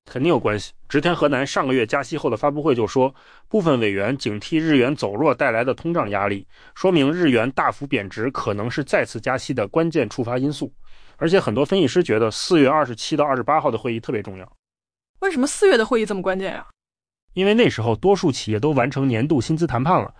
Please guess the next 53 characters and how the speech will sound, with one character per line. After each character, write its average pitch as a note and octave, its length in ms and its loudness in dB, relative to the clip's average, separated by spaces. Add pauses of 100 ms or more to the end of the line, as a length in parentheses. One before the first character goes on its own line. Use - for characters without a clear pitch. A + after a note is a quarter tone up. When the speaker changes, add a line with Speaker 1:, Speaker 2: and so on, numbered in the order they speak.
(260)
Speaker 1:
劳 B2+ 140 4
动 G#3+ 140 0
力 G3 100 2
短 G#2+ 220 -4
缺 E3+ 220 0
可 - 120 -6
能 A2 120 0
让 D3+ 120 2
企 - 200 -8
业 A#2 100 0
大 C#3 180 -2
幅 - 120 -10
涨 A2 160 -6
薪。 D3+ 240 -2 (480)
而 E3 160 2
且 A#2+ 220 0
央 E3+ 200 0
行 B2+ 180 0
四 - 200 0
月 B2 100 4
一 D3 100 0
号 D3+ 160 2
会 A#2+ 160 -2
发 D3+ 200 0
布 D3 120 -10
下 D3+ 240 -2
一 B2+ 80 -4
季 D#3 140 -10
度 B2 140 -4
的 A2 80 -2
企 - 240 -8
业 C#3+ 100 2
短 G#2+ 180 -4
观 D3 200 -4
调 D#3 120 2
查， A2+ 300 -4 (340)
能 C3 140 0
看 F#3 160 0
到 A#2+ 140 2
之 F#3 180 -6
前 C3 180 -6
加 D#3 200 0
息 E3 180 -6
对 D#3+ 160 -2
企 - 180 -8
业 A2+ 80 -2
支 E3 160 -8
出 E3+ 140 -6
的 D3+ 100 0
影 G#2 160 -4
响。 C#3 200 -4 (480)
还 - 160 -2
有， D3 180 0